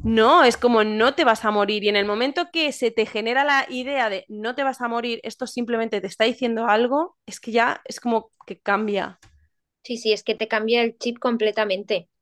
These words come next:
Speaker 2: De, por ejemplo, yo estas dos últimas semanas, yo, uno de mis síntomas es notar algo aquí,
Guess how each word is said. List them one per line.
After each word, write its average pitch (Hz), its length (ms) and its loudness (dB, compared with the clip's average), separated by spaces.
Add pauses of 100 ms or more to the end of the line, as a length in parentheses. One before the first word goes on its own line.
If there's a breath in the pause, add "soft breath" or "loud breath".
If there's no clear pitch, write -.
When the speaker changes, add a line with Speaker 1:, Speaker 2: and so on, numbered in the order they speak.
(560)
Speaker 2:
De, 208 600 2
por 214 120 6
ejemplo, 226 400 0
yo 208 160 0
estas 220 500 -2
dos 226 240 -10
últimas 233 440 -4
semanas, 294 680 -4 (1080)
yo, 240 420 6
uno 262 200 6
de 262 100 4
mis 254 240 0
síntomas 285 680 0
es 208 340 -6
notar 208 440 -2
algo 262 260 2
aquí, 302 360 -4